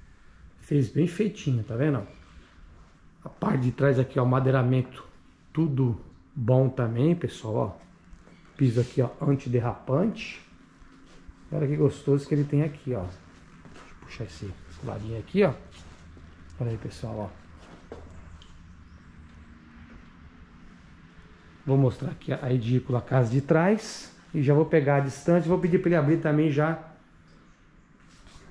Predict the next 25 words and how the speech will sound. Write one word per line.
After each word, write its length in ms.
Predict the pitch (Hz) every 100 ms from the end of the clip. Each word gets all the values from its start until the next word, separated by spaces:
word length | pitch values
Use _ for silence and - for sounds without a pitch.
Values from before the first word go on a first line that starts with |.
| - - - - - - - - - - - -
aqui 340 | - - 135
pra 160 | - 135
gente. 340 | 139 - 139 - - -
Tá 80 |
vendo, 160 | 165 170
pessoal? 300 | 147 - 139
Tudo 220 | - 208
o 20 | 202
reparo 440 | 175 175 165 151
que 100 | -
ele 60 | 156
arrumou, 480 | 147 147 139 190 -
que 80 |
ele 100 | 165
mandou 320 | 151 143 135 143
arrumar, 720 | 120 165 156 180 269 - - _ _ - - _ -
é 180 | 202 196
só 340 | - - 208 226
pintar, 480 | 240 226 165 139
pessoal. 300 | 131 - 147
O 40 | 127
preço 380 | - 170 170 -
também 220 | 147 147
ele 80 | 151
abaixou, 680 | 156 156 - 180 208 -